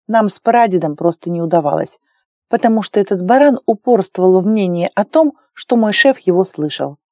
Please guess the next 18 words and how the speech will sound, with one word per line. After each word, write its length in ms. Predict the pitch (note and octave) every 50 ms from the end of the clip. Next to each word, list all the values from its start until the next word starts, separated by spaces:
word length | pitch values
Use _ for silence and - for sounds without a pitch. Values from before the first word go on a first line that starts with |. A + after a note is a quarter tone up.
| _ _ _
Зато 280 | - - D#3+ - - C#3+
сегодня, 580 | - - C3+ C3+ D#3 G#3+ A#3 G3 F#3 - - _ _ _ _ _ _ _ -
когда 340 | - B3+ A#3 G#3 G#3 G#3+
он, 220 | G#3 G3+ G3 G3 G3
наконец, 520 | F#3+ F#3 - F#3 E3+ F3+ G3 F#3+ F3+ -
смог 220 | - E3+ E3+ E3+ -
свободно 540 | - D#3 D#3+ D#3 D3+ E3+ E3 D3+ D3+ E3
выражать 460 | D3+ D3 C#3+ C#3+ C3 D#3+ E3+ D#3+ - _
свой 180 | - - F#3+
поток 340 | F#3+ - D3+ - - C#3+ _ -
мыслей, 500 | E3 G3+ A#3+ A3 - - D#3+ C#3+ C3 _ _ _ _ _ _ _ _ _ -
его 280 | D3+ D3+ D#3+ D3+ D3
в 80 | - _
прямом 440 | _ - D3+ C#3 C#3 D#3 F#3+ A3 G3+
смысле 460 | - - A3 G#3+ G#3 - - G3+ F#3+
этого 220 | F#3+ - F#3+ F#3+
слова 420 | F#3+ - - F#3 F3+ E3+ E3+ E3 - _ _ _ _ _ _ _ _
прорвало. 640 | - D#3+ E3 E3 D3+ C#3+ B2+ C3+ - - - - -